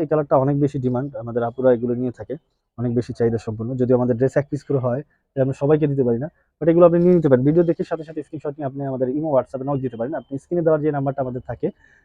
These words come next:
গ্রামীণ নাম্বারটা, সেটা যোগাযোগ করে নেবেন। সেটা অ্যাক্টিভ বেশি থাকা হয়, যার জন্য আর্লি রিপ্লাই দেওয়া পসিবল হয়, তাই আপনাদেরকে বলবো আপনারা সাথে সাথে রিপ্লাই দিবেন আমাদের গ্রামীণ নাম্বারটা, আমরা অর্ডারটি কনফার্ম করে ফেলবো। এটা, এটা নিতে পারতেন, যেটা মাস্টার্ড কালারের মধ্যে ছিল,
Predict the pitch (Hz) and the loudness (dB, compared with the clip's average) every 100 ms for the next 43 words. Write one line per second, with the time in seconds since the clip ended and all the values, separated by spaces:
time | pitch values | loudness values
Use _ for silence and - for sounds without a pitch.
0 | 127 156 175 180 143 131 127 160 147 147 | 6 8 8 6 2 2 0 -2 0 0
1 | 147 139 117 104 101 _ _ _ 143 147 | -2 -2 -6 -6 -14 _ _ _ 0 2
2 | - 147 143 151 151 151 180 135 139 135 | 0 -2 -2 -2 -4 -2 2 2 0 2
3 | 127 135 131 139 127 127 127 - 131 165 | 2 2 0 0 2 2 0 -2 2 2
4 | 208 123 127 131 147 151 175 123 - _ | 2 -2 -4 -4 2 8 8 6 -2 _
5 | - 131 143 - 147 156 156 156 147 160 | -12 -4 -2 -2 -4 -2 -2 0 0 0
6 | 180 139 135 127 127 123 120 - 208 _ | 0 0 0 -2 -4 -4 -6 -6 -8 _
7 | - 123 120 120 123 127 120 117 110 104 | -10 -4 0 -2 -4 -8 -8 -8 -8 -8
8 | 98 - _ 131 151 143 160 170 156 139 | -14 -16 _ -4 -4 -2 0 0 2 0
9 | 113 160 147 127 131 - _ 139 123 135 | 0 -2 -2 -2 -2 -4 _ -10 -8 -4
10 | 135 127 120 110 - 117 | 0 0 0 -4 -6 -8